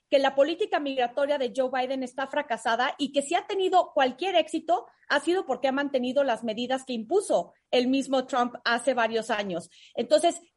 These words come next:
hay una contradicción tremenda en la política migratoria de la Casa Blanca. Cuando tomó las riendas del poder, el presidente Biden dijo que iba a implementar una política migratoria más humana y ordenada, pero mantuvo varias de las medidas del expresidente Trump.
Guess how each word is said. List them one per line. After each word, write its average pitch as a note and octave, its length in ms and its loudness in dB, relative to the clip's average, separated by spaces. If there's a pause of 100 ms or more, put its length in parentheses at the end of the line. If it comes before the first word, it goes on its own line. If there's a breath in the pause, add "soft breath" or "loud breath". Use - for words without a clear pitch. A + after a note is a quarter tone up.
(140)
hay F4+ 180 4
una G#4 240 -2
contradicción C#4 760 -2
tremenda B3 800 -2
en A#3+ 140 -2
la A3+ 140 -4
política C4+ 440 -2
migratoria A#3 540 -2
de A#3 80 -4
la F#3+ 160 -4
Casa A#3 260 -4
Blanca. A3 460 -4 (280 soft breath)
Cuando B3 360 0
tomó C4+ 240 2
las F4 180 2
riendas D4+ 380 0
del A#3+ 160 -2
poder, B3 320 -2
el C4+ 100 -2
presidente A#3+ 480 -4
Biden A#3 380 0
dijo B3+ 280 0
que B3 100 -12
iba B3 80 -2
a - 20 -2
implementar A3+ 460 -4
una A#3+ 220 -4
política A3+ 480 -4
migratoria G#3+ 720 -2 (220 soft breath)
más C4+ 320 -2
humana C4 360 -2
y B3 120 0
ordenada, G#3+ 520 -2 (280 soft breath)
pero A#3+ 180 4
mantuvo D4+ 480 2
varias D4+ 320 2
de C#4+ 80 -2
las A3 200 -4
medidas B3+ 360 0
del A3+ 140 -2
expresidente B3 640 -2
Trump. B3 400 -4